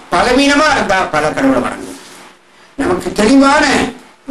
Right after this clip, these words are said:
ஞானம் இல்லாத காரணத்தினால பல இன்று இருந்து நாளைக்கு போகிற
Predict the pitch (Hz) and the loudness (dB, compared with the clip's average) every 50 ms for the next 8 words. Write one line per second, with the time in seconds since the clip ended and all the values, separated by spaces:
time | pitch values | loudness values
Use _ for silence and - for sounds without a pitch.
0 | 262 269 - - 285 180 208 233 226 202 185 185 170 160 147 135 139 143 147 151 | -4 -4 -2 -2 -2 -2 0 0 0 0 0 2 0 0 -2 -4 -4 -2 -2 -2
1 | 151 139 135 131 127 127 131 - - - - - 247 247 233 214 220 254 277 277 | -2 -4 -6 -6 -6 -6 -6 -6 -4 -4 -2 0 0 -2 -2 0 2 2 2 4
2 | 277 277 254 - 262 269 - - - - - - - - - - - - - 104 | 2 0 2 2 0 0 0 -4 -4 -2 -2 0 0 -2 -2 -4 -8 -10 -10 -10
3 | - - | -10 -10